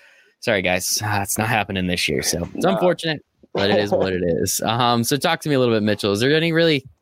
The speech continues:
Speaker 1: plays in this game that you're interested in too much?
Speaker 2: I don't, yeah, I don't like much Mike Davis. They kinda, they still do,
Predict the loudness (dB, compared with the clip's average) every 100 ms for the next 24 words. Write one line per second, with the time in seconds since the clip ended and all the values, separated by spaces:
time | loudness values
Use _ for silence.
0 | _ 0 2 2 2 2 0 0 2 2
1 | 2 0 -2 0 0 0 0 -2 -4 -18
2 | _ -20 _ _ _ _ _ -20 -20 -20
3 | -20 -20 -20 -20 _ _ _ _ _ _
4 | -2 2 2 4 2 4 2 2 2 2
5 | 0 0 -2 -2 0 0 0 0 0 0
6 | 0 -2 -4 -4 -2 0 0 2 2 2
7 | -2 -8 _ _ _ -4 -4 -2 -2 -2
8 | 2 2 2